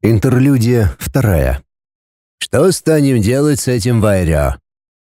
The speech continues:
Невысокий мужчина, заросший чёрной щетиной, раскачиваясь на стуле, смотрит на старичка с окладистой седой бородой, что задумчиво перебирает в руках серебряную цепочку,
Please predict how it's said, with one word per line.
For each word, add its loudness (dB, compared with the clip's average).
Невысокий 0
мужчина, 0
заросший -2
чёрной 0
щетиной, -2
раскачиваясь -2
на 0
стуле, 0
смотрит -2
на 0
старичка -2
с -4
окладистой 0
седой 0
бородой, 0
что -4
задумчиво 0
перебирает 0
в -2
руках 0
серебряную 0
цепочку, -2